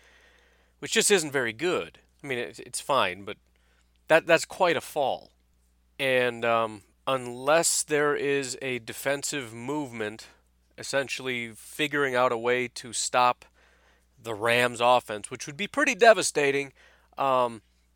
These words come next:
considering we are now running the <laughs> Rams' offense.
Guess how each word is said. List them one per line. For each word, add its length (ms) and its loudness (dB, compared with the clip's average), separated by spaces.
considering 500 -2
we 140 2
are 100 6
now 160 6
running 300 0
the 100 -4
<laughs> 0 -
Rams' 560 2
offense. 640 -2